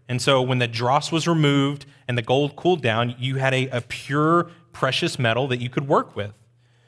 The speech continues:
And what Peter says in his passage is what is proven in our passage, that in the literal fire of a furnace, there is nothing left to rely on but faith in the deliverance of God.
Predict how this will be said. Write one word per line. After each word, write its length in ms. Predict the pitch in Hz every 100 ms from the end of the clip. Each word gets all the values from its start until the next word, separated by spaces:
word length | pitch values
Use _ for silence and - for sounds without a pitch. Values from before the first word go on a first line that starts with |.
| _ -
And 100 | 147
what 180 | 147 151
Peter 440 | 196 233 226 180
says 260 | - 202 156
in 120 | 123
his 240 | 202 294
passage 540 | - 143 120 - 143 143
is 120 | 135
what 240 | 151 170 165
is 100 | 156
proven 380 | - 180 175 175
in 180 | 156
our 260 | 156 165 254
passage, 500 | - 120 107 104 104 - - 147
that 120 | 160
in 140 | 170
the 100 | 160
literal 640 | 131 127 143 202 240 254 247
fire 540 | - 170 180 208 208
of 180 | 190 196
a 80 | 196
furnace, 640 | - 165 131 113 110 - - - -
there 140 | 165
is 140 | 131
nothing 400 | 131 139 180 214
left 180 | 202 202
to 80 | 202
rely 380 | 190 151 127 120
on 280 | 113 113 113 _ -
but 180 | 127 -
faith 480 | - 143 160 156 -
in 120 | 117
the 80 | 107
deliverance 680 | 107 104 113 123 113 - -
of 160 | 110
God. 320 | 107 98 87